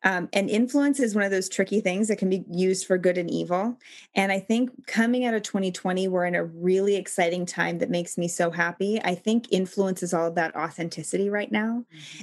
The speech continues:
Speaker 1: and discovering yourself and showing up as your truest self and giving those gifts to the world as often as you're able. That's, that's what influence means to me today.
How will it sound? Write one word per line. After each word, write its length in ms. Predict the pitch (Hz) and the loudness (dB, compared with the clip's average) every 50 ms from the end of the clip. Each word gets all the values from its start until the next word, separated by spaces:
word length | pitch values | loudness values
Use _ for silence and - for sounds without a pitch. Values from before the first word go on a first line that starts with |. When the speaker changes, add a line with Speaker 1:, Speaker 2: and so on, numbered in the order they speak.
| - - | -4 -2
Speaker 1:
and 180 | 190 180 180 | 0 0 0
discovering 640 | 180 175 170 - - 202 190 185 190 202 202 202 196 | -2 -2 -4 -2 0 2 2 2 2 0 0 2 0
yourself 440 | 185 190 - - 180 185 180 180 - | -2 -2 -2 -2 -2 -2 -2 -2 -4
and 100 | 175 170 | -6 -4
showing 360 | - - 180 175 175 175 175 | -2 -2 0 0 0 0 0
up 120 | 180 180 - | -2 0 -2
as 160 | 175 175 170 | -2 0 0
your 80 | 165 | -2
truest 580 | 165 - - - - 180 170 175 185 180 - - | -2 -4 -4 -2 0 0 2 0 0 -2 -4 -4
self 460 | - 180 180 190 220 247 247 - - _ - - - _ | -2 -2 -2 -2 -2 -6 -6 -10 -14 _ -20 -20 -10 _
and 160 | - 175 170 165 | -2 0 2 4
giving 280 | 185 180 175 180 180 | 4 4 4 2 0
those 220 | 175 170 170 175 - | 0 0 -2 -2 0
gifts 260 | - 170 175 - - | 0 0 0 0 -2
to 140 | - - 175 | -4 -2 0
the 100 | 180 165 | 2 2
world 440 | 165 160 160 160 170 185 208 208 | 2 2 2 2 0 0 0 0
as 140 | - 185 - | 0 -2 -2
often 400 | - 165 165 170 - - 175 175 | -2 -2 -4 -4 -4 -4 -4 -2
as 120 | 170 165 170 | -2 -2 0
you're 120 | 170 - | 0 0
able. 420 | - 165 156 - 175 180 190 202 | 2 0 0 0 0 0 0 0
That's, 320 | 190 190 180 185 - - - - - | 2 0 0 0 -2 -8 -14 -6 -2
that's 300 | - 185 202 208 208 - | 0 0 0 0 -4 -6
what 140 | 208 - - | -4 -4 -4
influence 480 | 190 180 - - 170 165 156 - - | -4 -6 -6 -6 -6 -6 -6 -6 -4
means 200 | - - 170 - - | -4 -4 -4 -4 -6
to 100 | - - | -8 -6
me 80 | - | -8
today. 340 | - - - - - - 180 | -8 -8 -8 -6 -6 -8 -8